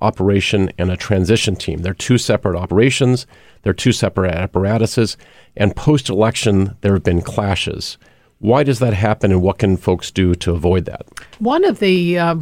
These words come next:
Speaker 2: one of the, the factors here that's very practical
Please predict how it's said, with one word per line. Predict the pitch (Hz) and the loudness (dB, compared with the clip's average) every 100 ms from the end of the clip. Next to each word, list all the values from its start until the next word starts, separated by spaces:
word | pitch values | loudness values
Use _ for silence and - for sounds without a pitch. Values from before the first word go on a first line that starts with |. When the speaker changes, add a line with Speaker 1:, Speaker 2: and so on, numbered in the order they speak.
| - - | -6 -2
Speaker 2:
one | 196 214 240 | 0 0 0
of | 185 | -2
the, | 175 160 | 0 0
the | 151 196 - 190 | -2 -10 -2 -2
factors | - 196 196 - 156 151 | 0 0 0 -2 -2 -2
here | - 175 165 147 - - - - | 0 0 0 -2 -6 -18 -10 -2
that's | 170 - | -2 0
very | 180 185 160 | 0 2 0
practical | - 180 180 - 156 160 139 | -2 -2 -2 -2 -4 -4 -6